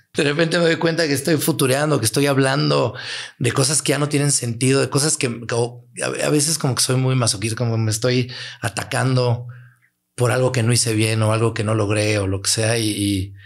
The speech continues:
y cuando me doy cuenta, igual ya pasó media hora, pero digo, "Basta, no vas a llegar a ningún lado con esto", y, y trato de respirar y,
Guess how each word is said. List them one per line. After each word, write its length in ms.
y 100
cuando 240
me 80
doy 140
cuenta, 340
igual 220
ya 100
pasó 240
media 400
hora, 600
pero 140
digo, 180
"Basta, 640
no 120
vas 120
a 40
llegar 140
a 40
ningún 160
lado 220
con 120
esto", 280
y, 60
y 40
trato 240
de 60
respirar 640
y, 580